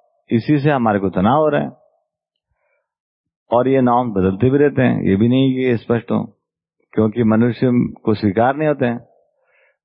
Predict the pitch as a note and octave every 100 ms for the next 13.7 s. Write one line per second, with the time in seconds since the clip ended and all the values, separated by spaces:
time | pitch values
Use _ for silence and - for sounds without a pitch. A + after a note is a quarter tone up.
0 | - G#2+ A2+ C#3 C#3 C3 - A#2 A2 A#2+
1 | A#2+ B2 A#2+ A#2 A#2 A2+ A2 A#2+ G#2 G#2
2 | G#2+ A2 G#2+ G#2 G#2+ G#2 G2 F#2+ F#2 A2
3 | G#2 G2+ - G#2+ G#2 G#2 E2+ G#2 G#2+ A2+
4 | G#2 G#2 G#2+ F#2+ F#2 G2 F#2+ F#2+ F#2+ F#2
5 | F2 A2 F2+ E2+ _ _ _ _ _ _
6 | _ _ - B2 C3 - C3+ C#3 C3 D#3
7 | E3+ E3+ C#3+ C3 B2 - _ _ _ _
8 | _ _ _ - C3 D3+ D3+ D#3 D3 D3
9 | C#3+ B2 A2+ A#2 A2+ C3 E3 D#3+ D3+ C3
10 | A#2 - _ _ _ _ _ - - -
11 | C3 - C#3 C#3+ D3 C#3+ C3 C3+ D3 C3+
12 | B2+ C3 C#3+ D3+ D3+ D3 C3+ C3 - A2
13 | A2+ A#2 A2+ A#2 G#2+ G#2+ G2+